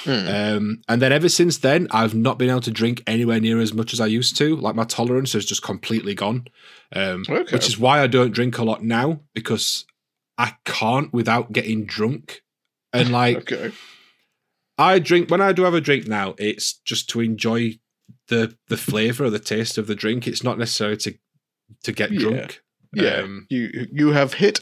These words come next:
Speaker 1: adulthood where you enjoy the flavor.
Speaker 2: Yay.
Speaker 1: Yay.
Speaker 2: Um, so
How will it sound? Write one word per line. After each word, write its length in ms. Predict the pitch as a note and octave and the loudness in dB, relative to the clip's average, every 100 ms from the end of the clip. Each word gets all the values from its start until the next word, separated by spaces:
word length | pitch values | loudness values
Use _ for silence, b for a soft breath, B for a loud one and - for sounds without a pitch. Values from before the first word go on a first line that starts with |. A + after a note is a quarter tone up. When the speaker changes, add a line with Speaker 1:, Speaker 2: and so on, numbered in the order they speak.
| - | 0
Speaker 1:
adulthood 760 | C#3 B2+ A2+ - - G2+ F#2+ - - | 2 4 0 -2 -2 -2 -2 -8 -2
where 120 | A2 | -2
you 220 | G#2+ A2 | 0 -2
enjoy 500 | G#2+ A#2+ A2 A#2+ B2 | -2 -2 -2 0 0
the 160 | G#2 G2+ | 2 0
flavor. 460 | - G#2 F#2 - - b b b | 0 2 2 -2 -6 b b b
Speaker 2:
Yay. 1300 | C3 C#3 C3 C3 B2+ B2 B2 A#2+ A2+ A#2 A2 G2+ _ _ _ - | -4 0 2 2 2 0 0 0 -2 -2 -6 -10 _ _ _ -8
Speaker 1:
Yay. 1080 | C3 C#3 C3 B2+ B2 A#2 B2 B2+ B2 A2 G#2+ | 0 2 2 2 2 4 4 4 4 2 -2
Speaker 2:
Um, 160 | A#2 C#4 - | -10 -12 2
so 360 | - G3+ G#3 | 4 6 4